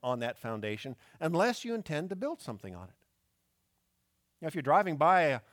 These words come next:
a site and you notice that ground has been cleared and a foundation has been laid, you know automatically they're getting ready to build something there.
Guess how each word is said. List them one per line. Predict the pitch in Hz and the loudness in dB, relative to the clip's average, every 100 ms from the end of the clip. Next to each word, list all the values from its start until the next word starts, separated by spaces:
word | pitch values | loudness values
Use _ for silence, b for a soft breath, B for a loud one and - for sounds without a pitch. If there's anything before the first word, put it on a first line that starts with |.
| b b | b b
a | |
site | 123 - 220 180 | -2 4 4 4
and | 135 | 0
you | 139 | 2
notice | 147 202 147 - | 2 2 0 0
that | 139 117 | -2 0
ground | 113 151 202 | 2 4 4
has | 147 | 0
been | 127 120 | -2 -4
cleared | - 196 180 120 156 _ _ _ _ _ _ _ - | -2 0 2 0 -2 _ _ _ _ _ _ _ -4
and | 131 | -2
a | |
foundation | 127 165 160 180 175 151 | 4 4 4 2 0 -4
has | 135 | -4
been | 135 131 | -4 -2
laid, | 180 196 147 180 b b b b b _ | 0 0 -2 -8 b b b b b _
you | 147 220 | -4 4
know | 185 | 6
automatically | 185 175 202 262 - 131 120 - | 6 6 2 0 0 -2 -4 -8
they're | 110 | -4
getting | 117 120 | -4 -4
ready | 120 | -4
to | 175 | -4
build | 214 - | -4 -4
something | - - 101 | -8 -10 -10
there. | 95 90 | -12 -14